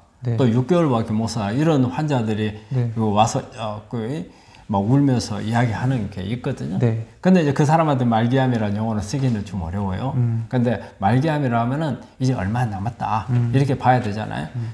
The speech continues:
Speaker 2: 그래서 말기암을 우리가 보통 이제 그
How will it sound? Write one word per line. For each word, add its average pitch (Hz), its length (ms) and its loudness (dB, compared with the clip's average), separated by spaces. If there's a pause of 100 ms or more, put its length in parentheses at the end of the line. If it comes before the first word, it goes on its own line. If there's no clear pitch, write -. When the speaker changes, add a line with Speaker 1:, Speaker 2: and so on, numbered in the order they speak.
Speaker 2:
그래서 123 280 -2
말기암을 139 1160 2
우리가 120 300 -2
보통 110 440 -4
이제 101 200 -4 (520)
그 98 1000 -6